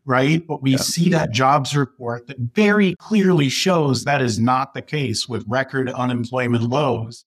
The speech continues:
Speaker 1: But I don't think companies are necessarily seeing that, right? They're seeing the layoff notices and the concerns, the, the financial challenges that a lot of companies have had. And they look inward.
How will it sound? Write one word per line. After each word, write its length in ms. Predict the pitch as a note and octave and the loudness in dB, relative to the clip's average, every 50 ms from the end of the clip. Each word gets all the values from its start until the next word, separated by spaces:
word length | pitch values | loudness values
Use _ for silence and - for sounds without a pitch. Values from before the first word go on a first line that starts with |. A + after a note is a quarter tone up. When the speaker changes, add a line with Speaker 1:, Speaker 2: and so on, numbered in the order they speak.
| - D#3+ | -8 -2
Speaker 1:
But 220 | E3 D#3+ D#3+ D#3+ - _ _ - | 0 0 0 -2 -6 _ _ -2
I 120 | D#3 E3 E3+ | -2 0 2
don't 260 | G3 G3+ G#3 G#3 G#3 | 2 2 2 2 2
think 240 | - F3+ F3+ F3+ F3+ | 2 2 2 2 2
companies 500 | - D#3 D#3 D3 D#3 D#3 D#3+ D3+ C3 D3 | 2 2 2 2 4 4 4 4 4 4
are 60 | C#3+ | 4
necessarily 1300 | C#3 C#3 C3+ B2+ C3 - C#3 A#2+ - - C#3 C3 C3 C3+ C3 B2+ B2+ C3 C3 B2+ B2+ C3 B2+ B2 B2 B2 | 4 4 4 2 0 -2 -4 -4 -2 0 0 2 2 2 2 2 2 2 2 2 2 0 0 -2 -2 -4
seeing 440 | - - - - D3 C3+ C3 B2+ C#3 | -4 -2 0 2 4 4 6 4 4
that, 260 | E3 E3+ - G#2 - | 2 2 0 -2 -2
right? 240 | A2+ A#2 A#2+ B2 - | 0 0 0 2 2
They're 140 | C3+ A#2+ | 2 0
seeing 500 | A2+ - - - - D3 C#3 C3+ C3 C3 | 0 0 0 0 2 4 4 4 4 4
the 80 | C3+ B2+ | 4 2
layoff 500 | B2+ A#2+ A#2+ A#2 A2+ A2+ A#2 A2+ - - | 2 2 2 2 4 2 2 0 -2 -2
notices 720 | B2 A#2 B2 C3 B2 A#2+ A#2 - - A#2 A2+ G#2+ G#2 - | 0 0 2 2 2 2 0 0 0 0 0 0 0 0
and 100 | A2+ A2+ | 0 2
the 100 | A2 A2 | 0 0
concerns, 680 | A2 - B2 B2+ B2 - - B2+ B2+ B2 A#2+ A#2+ A#2+ A#2+ | -2 -2 -2 -2 0 0 0 0 2 2 2 0 -2 -4
the, 160 | A2 A2 A2 A2+ _ - | -6 -8 -8 -8 _ -6
the 80 | A#2+ | -6
financial 600 | - - B2+ B2+ B2+ B2+ C3 C3 C3 C3 - C3 A#2 | -4 -2 0 2 4 4 4 4 2 2 0 -4 -4
challenges 600 | - - B2+ B2 B2 B2 A#2+ A2+ A#2 B2 A#2+ - | -2 -2 0 0 0 0 0 0 0 -2 -2 -4
that 80 | B2+ | -4
a 40 | A#2+ | -6
lot 280 | A#2 A2+ A#2 A2+ A#2 A2+ | -4 -4 -2 -2 -2 -2
of 80 | A2 | -2
companies 460 | - B2+ A#2+ A#2 A#2 A2+ A2+ A2+ - | -4 -6 -6 -6 -4 -6 -6 -6 -6
have 140 | - G2+ G2+ | -6 -10 -8
had. 360 | - B2+ C#3 C3+ B2 A#2 A#2 | -4 0 2 2 2 2 2
And 240 | A#2+ A2+ A2+ A2+ - - _ _ _ _ _ _ _ _ - E3+ | 2 2 0 0 -2 -6 _ _ _ _ _ _ _ _ -10 -4
they 180 | E3 D3 B2+ C3 | 0 2 4 4
look 260 | C3+ D3 C#3 - A3+ | 4 2 2 2 0
inward. 400 | A#3 A3+ G3+ E3 G#2+ G2 - | 0 0 -2 -4 -6 -6 -8